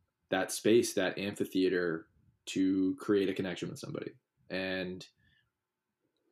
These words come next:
I've certainly been, I've, I've been on this end of it as well. And it sounds like you're, you're describing this as well. It can be really exhausting to, to put that work in to establishing a connection, establishing a relationship,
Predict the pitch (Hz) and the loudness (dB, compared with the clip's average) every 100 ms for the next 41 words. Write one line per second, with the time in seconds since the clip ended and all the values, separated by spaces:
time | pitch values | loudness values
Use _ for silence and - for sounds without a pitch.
0 | _ - 98 110 101 - 104 101 95 98 | _ -2 4 4 2 2 2 2 -2 -4
1 | 92 - 98 92 - 92 - 98 92 92 | -4 -4 -4 -2 -4 -4 0 -2 0 -4
2 | 92 92 92 90 90 95 104 92 85 92 | -4 -2 0 2 2 4 2 2 -4 -6
3 | 90 90 - 92 90 - 87 92 90 85 | -2 -2 0 2 2 2 0 0 0 0
4 | 85 85 85 82 98 131 110 95 - _ | -2 -2 -4 0 4 6 6 4 -4 _
5 | - - _ - 113 156 147 165 170 123 | -20 -20 _ 0 4 6 8 10 8 6
6 | 104 117 - 95 85 92 - - 107 - | 6 4 4 0 2 -2 -2 -4 -4 2
7 | 113 107 - 82 92 92 95 104 - - | 2 2 -2 -2 0 0 2 2 0 -10
8 | 98 98 92 90 113 - _ _ _ _ | -8 -4 -4 -4 -8 -10 _ _ _ _
9 | _ _ _ _ _ - 113 107 101 98 | _ _ _ _ _ -2 2 4 4 4
10 | 98 - - 92 92 90 92 90 95 85 | 2 0 0 2 2 0 -2 -4 -4 -6
11 | 82 90 85 - 90 98 - 87 87 82 | -4 -4 -4 -2 0 0 -4 -4 -2 -4
12 | 82 85 85 | -6 -6 -8